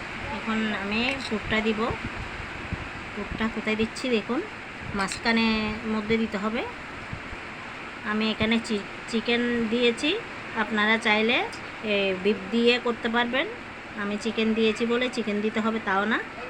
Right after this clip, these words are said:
যার যেটা হাতের কাছে থাকে সেটা দিয়ে করতে পারবেন। তারপরে এটা তো আমি পুর নিয়ে নিচ্ছি। দেখুন, কীভাবে আমি নাস্তাটা রেডি করতেছি।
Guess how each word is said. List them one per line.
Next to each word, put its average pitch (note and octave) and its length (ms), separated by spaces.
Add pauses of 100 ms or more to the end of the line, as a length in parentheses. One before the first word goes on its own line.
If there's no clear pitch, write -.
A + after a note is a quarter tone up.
(140)
যার G3+ 200
যেটা G3+ 300
হাতের A3 280
কাছে G#3 240
থাকে C4 360
সেটা G#3+ 280
দিয়ে G3 160
করতে G3 280
পারবেন। F3 280 (480)
তারপরে F#3 380
এটা G3 240
তো A#3+ 220 (140)
আমি F3+ 360 (120)
পুর F3+ 100 (260)
নিয়ে F3+ 200
নিচ্ছি। E3+ 480
দেখুন, A#3+ 360 (580)
কীভাবে G3 340
আমি G3+ 220 (120)
নাস্তাটা A3 680
রেডি F#3+ 260
করতেছি। A3+ 540